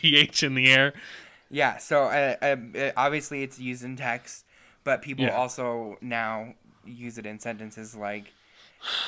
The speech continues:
Speaker 2: "T B H, I am dying right now." Whatever.
Speaker 1: T B H, I hate when people talk in text.
Speaker 2: <laughs> Exactly.
Speaker 1: Yeah.
Speaker 2: Okay, the next one is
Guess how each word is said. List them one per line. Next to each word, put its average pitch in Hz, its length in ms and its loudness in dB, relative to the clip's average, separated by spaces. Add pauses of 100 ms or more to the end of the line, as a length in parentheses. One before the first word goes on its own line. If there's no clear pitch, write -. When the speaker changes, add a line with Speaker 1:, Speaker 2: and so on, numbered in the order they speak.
Speaker 2:
"T 185 140 -4
B 165 120 2
H, 151 560 0
I 123 520 -2
am 113 520 -8 (240)
dying 104 360 -6
right - 160 -16
now." - 240 -18 (580)
Whatever. 78 320 -14 (200)
Speaker 1:
T 113 140 -10
B 104 120 -6
H, 98 180 -8
I 98 80 -12
hate 101 160 -12
when 104 100 -18
people 101 240 -18
talk 104 260 -16
in 104 100 -20
text. - 420 -18 (380)
Speaker 2:
<laughs> 156 560 -16
Exactly. 107 760 -6 (220)
Speaker 1:
Yeah. 98 360 -12
Speaker 2:
Okay, 147 340 2 (320)
the 135 140 -6
next 139 280 0
one 143 160 2
is 123 480 -2